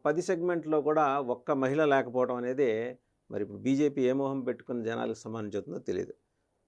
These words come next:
కాంగ్రెస్ పూర్తి జాబితా ఇంకా ఖరారు కావాలి. ఈసారి నాలుగు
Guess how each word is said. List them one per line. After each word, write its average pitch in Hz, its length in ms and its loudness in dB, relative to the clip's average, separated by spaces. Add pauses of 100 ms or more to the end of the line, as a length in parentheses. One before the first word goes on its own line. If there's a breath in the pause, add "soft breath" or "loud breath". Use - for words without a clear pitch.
కాంగ్రెస్ 165 460 2
పూర్తి 156 200 0
జాబితా 139 340 4
ఇంకా 139 200 -4 (120)
ఖరారు 120 260 4
కావాలి. 107 440 0 (640)
ఈసారి 226 360 10
నాలుగు 196 440 8